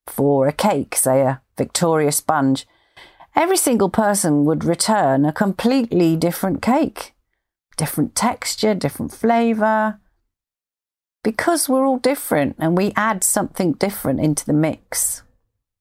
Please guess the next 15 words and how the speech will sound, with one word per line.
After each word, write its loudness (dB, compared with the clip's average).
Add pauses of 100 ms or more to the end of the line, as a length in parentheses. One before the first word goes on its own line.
(120)
We 2
will 2
always 2
produce 0
something -2
different -4
to -4
other 0
people. -2 (500)
And 0
that's 0
okay. 0 (2000)
That -4
really 2
is -2